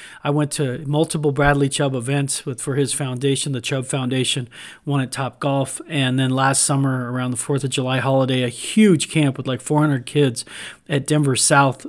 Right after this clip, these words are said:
Just, and that's Bradley. And he will be missed in the community. He will be missed in the locker room. But the Broncos were rightly sellers. When you're three and five, you're not a good football team.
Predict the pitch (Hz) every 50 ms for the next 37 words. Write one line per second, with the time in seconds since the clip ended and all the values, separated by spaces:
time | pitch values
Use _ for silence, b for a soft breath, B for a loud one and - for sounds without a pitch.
0 | 320 180 147 143 135 - - B B B B B B B B _ _ 156 156 147
1 | 143 139 131 123 156 170 185 - - - 156 156 - 143 - - _ _ - -
2 | 156 165 156 143 135 131 160 190 196 208 208 180 190 196 180 175 190 190 185 -
3 | - 160 151 143 - - 170 180 202 208 208 180 180 180 170 156 160 170 156 165
4 | 170 - - 175 156 147 147 147 156 160 156 - 151 135 123 113 - B B B
5 | B B B B B B B - 147 196 208 185 175 180 - - _ _ _ _
6 | _ _ _ _ _ _ _ _ _ _ _ _ _ _ _ _ - 170 151 170
7 | 175 185 202 180 214 202 170 135 170 170 160 160 165 185 202 185 175 156 151 -
8 | - 185 190 165 131 113 - - - - 160 160 170 175 170 147 - 190 208 226
9 | 233 214 180 - 214 208 214 196 165 165 190 185 175 180 202 208 208 180 175 190
10 | - - - - - - 170 139 - - - 139 120 -